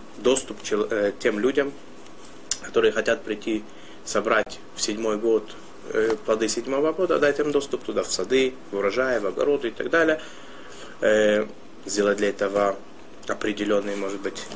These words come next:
проходы, чтобы человек, э, человек ничего не нарушил. Те, которые приходят туда, они должны всячески стараться, э, не, не испортить ничего, конечно, это ни в коем случае нельзя делать.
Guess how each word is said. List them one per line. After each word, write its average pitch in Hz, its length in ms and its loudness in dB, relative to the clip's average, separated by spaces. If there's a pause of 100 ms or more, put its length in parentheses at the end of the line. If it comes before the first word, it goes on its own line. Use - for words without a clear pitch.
проходы, 151 440 2
чтобы 117 440 0 (1200)
человек, 104 500 -2
э, 104 840 -6
человек 101 460 0
ничего 104 300 -6
не 104 100 -6
нарушил. 98 440 -4 (240)
Те, 143 120 6
которые 127 360 4
приходят 123 460 2
туда, 107 160 2
они 104 100 -2
должны 107 360 -2 (260)
всячески - 520 0
стараться, 107 520 0 (300)
э, 101 680 -6 (160)
не, 104 260 -2
не 101 160 -4
испортить 131 480 0
ничего, 117 360 -4
конечно, 107 420 -6
это - 160 -12
ни 104 60 -12
в - 60 -14
коем 107 180 -10
случае - 340 -10
нельзя 131 180 -2
делать. 151 300 4